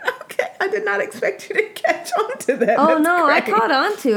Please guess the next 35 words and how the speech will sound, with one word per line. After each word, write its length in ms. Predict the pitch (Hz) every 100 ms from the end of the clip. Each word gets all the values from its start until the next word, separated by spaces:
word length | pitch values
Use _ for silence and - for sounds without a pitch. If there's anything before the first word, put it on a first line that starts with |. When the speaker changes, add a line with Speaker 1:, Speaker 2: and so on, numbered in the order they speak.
| 208
Speaker 2:
it. 60 | 208
Speaker 1:
Good 100 | 269
for 80 | 269
you, 180 | 247 240
Speaker 2:
Yeah, 440 | 247 262 220 202
Speaker 1:
babe. 80 | 233
Speaker 2:
I 40 |
know 160 | 269 277
that 320 | 262 254 240
from 160 | 269 226
a 60 |
church 360 | 220 269 277 -
camp 360 | 254 202 196 -
where 300 | 220 202 196 196
a 60 |
guy 220 | 202 214
came 340 | 208 240 214 214
down 460 | 208 208 208 214 214 - - _
who 320 | 233 214 214
later 300 | 220 254 262
found 380 | 262 247 226 226
out 280 | 214 208 202
he 420 | 220 240 220 220 - _ -
has, 580 | 226 208 208 208 202 -
um, 500 | 214 202 202 202 202 - _ _ _ _ _
uh, 440 | - 95 107 - - _ _ _ _ _ _ _ _ _ _ _ 220
been 280 | 220 220 196
dismissed 600 | 240 233 277 285 277 -
from 400 | - 277 240 233
the 100 | 220
church 480 | 220 285 294 247 -
as 200 | 254 254
a 180 | 254
whole 840 | 262 262 302 294 269 240 190 185 185
for 760 | 180 - 214 196 185 185 185